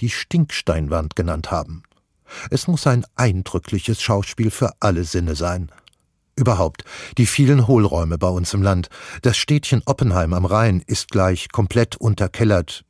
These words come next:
wegen der zahlreichen Lagerräume, die zwischen dem Mittelalter und dem siebzehnten Jahrhundert von den Händlern und Handwerkern hier angelegt wurden.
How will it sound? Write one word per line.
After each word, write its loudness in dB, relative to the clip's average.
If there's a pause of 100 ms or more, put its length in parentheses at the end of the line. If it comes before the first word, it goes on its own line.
wegen 2
der 0
zahlreichen 0
Lagerräume, 0
die -2
zwischen -2
dem -2
Mittelalter 0
und 0
dem -2
siebzehnten -2
Jahrhundert 2
von -2
den 2
Händlern 0
und -2
Handwerkern -2
hier -2
angelegt -2
wurden. -8